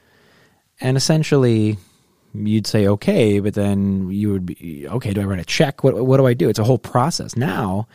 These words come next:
it's click a button. Now, again, that's just me speculating. I, I, I don't know a lot about this. I, I'm just kind of thinking about what the process would be like, but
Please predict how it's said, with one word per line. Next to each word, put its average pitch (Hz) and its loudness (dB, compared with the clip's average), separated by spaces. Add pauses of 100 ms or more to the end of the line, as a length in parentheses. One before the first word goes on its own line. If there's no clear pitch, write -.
(480)
it's - -4
click 208 4
a 202 2
button. 151 0 (1300)
Now, 156 2
again, 160 6
that's 131 2
just 127 0
me 110 2
speculating. 85 -6
I, 98 -4
I, 101 -4
I 101 -4
don't 98 2
know 87 -2
a 85 -4
lot 82 -6
about 82 -8
this. 85 -6
I, 87 -6
I'm 95 -8
just 95 -6
kind 87 -6
of - -12 (800)
thinking 95 -2
about 90 -4
what 92 -4
the 101 -10
process 90 -6
would 85 -8
be 90 -4
like, 110 -2
but 101 -2